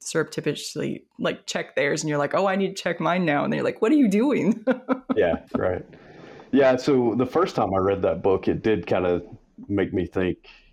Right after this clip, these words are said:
Speaker 2: a little bit more about how I use technology. And, you know, I've turned most of the notifications off on my phone and, uh, kind of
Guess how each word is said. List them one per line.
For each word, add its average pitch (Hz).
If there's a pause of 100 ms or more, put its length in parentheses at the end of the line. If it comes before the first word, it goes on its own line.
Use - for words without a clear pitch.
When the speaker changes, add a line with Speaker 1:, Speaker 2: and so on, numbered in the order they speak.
(160)
Speaker 2:
a 104
little 107
bit 98
more 98
about 87
how 90
I 87
use 87
technology. 87
And, 85 (680)
you 85
know, 80
I've 82
turned 87 (480)
most 101
of 98
the 95
notifications 95
off 95
on 95
my 95
phone 98
and, 90 (880)
uh, 90 (180)
kind 90
of 85